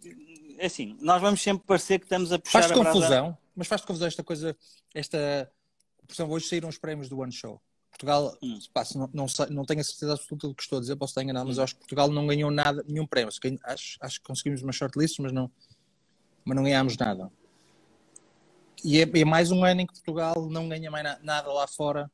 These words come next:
Speaker 2: Ahm, ah, quer dizer, ainda não acabou, mas, ahm, o que é que achas? Isso, isso a ti preocupa-te de alguma maneira ou não?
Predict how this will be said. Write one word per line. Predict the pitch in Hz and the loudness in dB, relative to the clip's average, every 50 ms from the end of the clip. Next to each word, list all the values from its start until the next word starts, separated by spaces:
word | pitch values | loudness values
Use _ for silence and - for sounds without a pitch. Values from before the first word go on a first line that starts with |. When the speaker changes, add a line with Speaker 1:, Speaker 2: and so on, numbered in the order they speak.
| _ _ _ _ - | _ _ _ _ -12
Speaker 2:
Ahm, | - 131 131 127 127 127 127 131 127 127 127 123 123 120 120 _ _ _ _ _ _ _ _ _ _ _ _ _ _ _ _ _ _ _ - - | -8 -6 -4 -4 -4 -4 -4 -6 -6 -6 -6 -8 -8 -10 -12 _ _ _ _ _ _ _ _ _ _ _ _ _ _ _ _ _ _ _ -20 -16
ah, | - 113 107 107 107 107 104 104 104 104 98 | -12 -10 -8 -6 -6 -4 -4 -6 -6 -8 -10
quer | - 101 - | -6 -4 0
dizer, | 113 113 | 2 4
ainda | 107 110 117 | 4 4 4
não | 120 | 2
acabou, | 117 - 123 117 120 131 139 - - _ _ - - - - - _ _ | 2 2 2 2 2 0 -2 -4 -10 _ _ -20 -20 -20 -20 -20 _ _
mas, | - 123 123 123 120 120 - - | 2 4 6 6 6 4 2 0
ahm, | 135 131 131 131 131 127 127 127 127 127 127 127 123 123 - - _ _ _ _ _ _ _ - | 0 0 0 0 0 0 0 0 -2 -2 -4 -4 -6 -8 -12 -16 _ _ _ _ _ _ _ -16
o | 135 | -6
que | - 180 | -4 -2
é | 175 | 0
que | - 190 | 2 0
achas? | 170 - - - - - 151 135 - _ - | 0 0 -6 -8 -10 -10 -12 -16 -16 _ -8
Isso, | - 147 - - - - | -6 -6 -4 -4 -4 -4
isso | 175 - - 185 | -4 -4 -2 -4
a | 165 | -4
ti | - - 180 175 170 165 156 151 | -2 0 0 2 2 0 -2 -4
preocupa-te | - 165 160 151 - 131 101 131 131 - | -2 -4 -4 -2 -4 -6 -8 -8 -10 -6
de | - | -6
alguma | 135 131 135 127 120 | -6 -4 -4 -6 -6
maneira | 107 101 107 127 | -6 -6 -6 -6
ou | 143 | -6
não? | 131 107 95 | -6 -8 -8